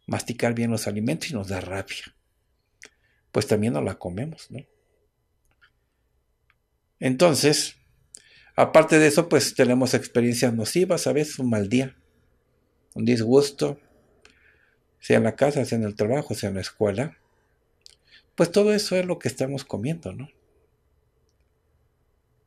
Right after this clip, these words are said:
Literalmente se está abriendo un hueco en el estómago. La digestión, pues, no es prometedora, pero para nada. Menos la nutrición.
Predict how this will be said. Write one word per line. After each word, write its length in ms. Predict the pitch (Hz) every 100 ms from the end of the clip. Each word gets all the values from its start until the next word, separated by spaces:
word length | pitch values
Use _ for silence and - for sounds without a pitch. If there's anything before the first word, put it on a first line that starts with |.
| _ _ _ _ -
Literalmente 760 | 117 120 117 117 120 120 131
se 100 | 127
está 200 | 107 120
abriendo 340 | 107 110 110 104
un 60 |
hueco 260 | 98 107 107
en 100 | 95
el 120 | 87
estómago. 500 | 90 - 117 104 - - _ _ _ _ _ - -
La 140 | - 123
digestión, 540 | 117 120 - 139 190
pues, 160 | - 101
no 100 | 107
es 80 | -
prometedora, 760 | 104 101 101 104 101 127 135
pero 240 | 104 90
para 240 | - 90 76
nada. 360 | 95 120 - _ _ _ - - - _
Menos 360 | 117 117 117 110
la 120 | 104
nutrición. 720 | 101 101 101 95 110 135 160